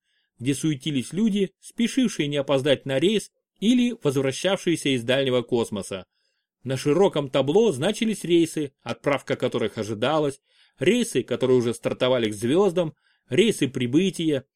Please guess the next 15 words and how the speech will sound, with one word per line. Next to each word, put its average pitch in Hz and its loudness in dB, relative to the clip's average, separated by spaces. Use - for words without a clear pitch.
и 127 -6
сверкали 165 0
названия 175 0
уже 147 -2
прилунившихся 147 -2
кораблей. 127 0
Я 127 2
вышел 127 0
из 123 -4
Вертхауса 190 -2
и 170 -6
сощурился 165 0
от - -6
яркого 135 2
света. 110 -2